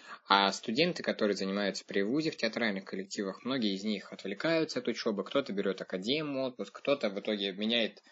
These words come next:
специализацию, да, опять-таки пытается уходить из своего вуза в театральный ВУЗ, его опять-таки там не берут, и опять-таки это сломанная судьба. Поэтому вот как-то о таких темах мы с Алексеем,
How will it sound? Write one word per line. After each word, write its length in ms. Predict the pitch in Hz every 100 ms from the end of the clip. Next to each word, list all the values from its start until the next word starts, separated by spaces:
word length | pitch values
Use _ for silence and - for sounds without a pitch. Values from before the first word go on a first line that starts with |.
| - -
специализацию, 1120 | - 127 - 127 117 110 110 127 151 - 107
да, 160 | 110
опять-таки 460 | 131 120 110 107 98
пытается 500 | 101 107 104 95 101
уходить 380 | 95 107 107 98
из 100 | -
своего 220 | 98 98
вуза 320 | 98 98 92
в 80 | 90
театральный 560 | 92 95 131 175 170 156
ВУЗ, 280 | 151 139
его 200 | 101 101
опять-таки 500 | 104 104 98 92 -
там 280 | 90 87 90
не 120 | 95 98
берут, 400 | 117 156 190 - - - - - _
и 80 | 98
опять-таки 560 | 98 156 175 131 -
это 160 | 123 107
сломанная 420 | - 131 113 101
судьба. 400 | - - 98 82 - - - - - _
Поэтому 640 | - 131 165 165 170 147 113 _ _
вот 340 | 123 139 139
как-то 420 | - 151 147 - 135
о 200 | - 147
таких 400 | 147 - 147 -
темах 420 | 131 113 98 -
мы 160 | 107
с 140 | 107 -
Алексеем, 600 | 101 - 117 113 98